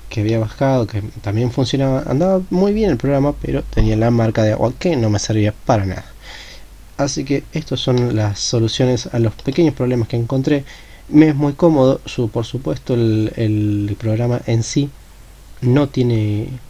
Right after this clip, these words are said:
complicaciones, de hecho la configuración del, del video es muy fácil, no, no, no nos complica, podemos elegir en Navi o M P cuatro, cal-, en una buena, en excelente calidad. No sé, estoy seguro, todavía no he averiguado si esto es a mil ochenta p, que tengo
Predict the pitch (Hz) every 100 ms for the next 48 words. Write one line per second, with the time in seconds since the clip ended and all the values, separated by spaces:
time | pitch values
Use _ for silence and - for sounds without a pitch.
0 | - - - - - - - 107 113 120
1 | 113 - 175 156 135 127 110 113 107 120
2 | 107 110 110 107 135 127 120 113 - -
3 | - - 117 117 123 120 - 117 104 110
4 | - 139 - 117 120 123 123 113 107 107
5 | 110 113 - - 135 - - 120 117 120
6 | - 113 139 131 - 127 - - - -
7 | 113 101 98 107 - 120 113 110 120 120
8 | 113 - 110 110 104 107 - 135 123 120
9 | 110 110 - - - - - - 107 107
10 | 123 113 107 104 104 110 110 104 - 107
11 | 101 98 - 107 104 107 120 139 135 139
12 | 160 196 - 180 180 - 160 165 170 151
13 | 123 143 156 156 156 135 117 120 143 151
14 | - 135 - 127 - 107 113 117 107 123
15 | 117 113 165 160 160 123 120 123